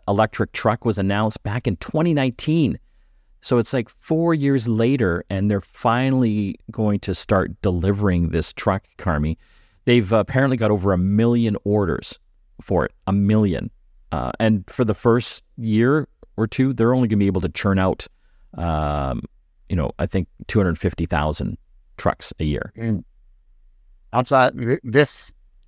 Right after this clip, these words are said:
Speaker 2: uh, it's hard to underscore. This vehicle is absolutely pivotal to Tesla's future. Um, it is, you know, if, in a way, it's a lot like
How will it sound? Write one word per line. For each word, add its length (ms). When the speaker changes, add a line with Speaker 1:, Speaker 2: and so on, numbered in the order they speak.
Speaker 2:
uh, 80
it's 120
hard 240
to 60
underscore. 560
This 180
vehicle 440
is 120
absolutely 540
pivotal 480
to 100
Tesla's 480
future. 680
Um, 480
it 180
is, 480
you 60
know, 160
if, 160
in 140
a 60
way, 260
it's 180
a 60
lot 320
like 300